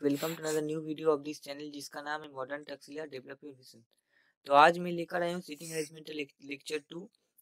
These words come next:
तो चलिए देख लेते हैं पिछला class में हम लोग ने किया क्या था। पिछला class में हम लोग ने किया था Triangular Arrangement,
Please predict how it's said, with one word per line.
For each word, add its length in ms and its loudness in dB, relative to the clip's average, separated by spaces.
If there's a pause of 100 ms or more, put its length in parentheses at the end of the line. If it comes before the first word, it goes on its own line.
तो 80 -16
चलिए 340 4
देख 200 -2
लेते 240 -4
हैं 80 -10
पिछला 280 -6
class 300 0
में 80 -14
हम 100 -12
लोग 160 -8
ने 80 -10
किया 260 -6
क्या 180 -8
था। 200 -18
पिछला 260 -6
class 260 0
में 100 -8
हम 100 -10
लोग 160 -10
ने 100 -14
किया 160 -6
था 120 -10
Triangular 460 -2
Arrangement, 480 -2